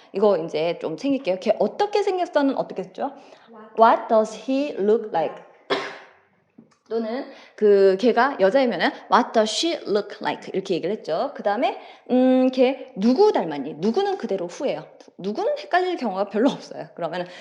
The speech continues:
who does she look like? 또는 who does he look like? 만약에 걔 태희 닮았어. 그러면은 she looks like 태희. 그다음에, 어, 걔 인성이 닮았어. 그러면 he looks like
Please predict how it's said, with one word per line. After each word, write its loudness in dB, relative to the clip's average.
who 4
does -4
she -4
look 0
like? -4
또는 -4
who -4
does -6
he -6
look 0
like? -4
만약에 2
걔 -2
태희 6
닮았어. 0
그러면은 -2
she -2
looks -2
like -2
태희. -4
그다음에, -2
어, 2
걔 -2
인성이 2
닮았어. -4
그러면 -6
he -2
looks -2
like -4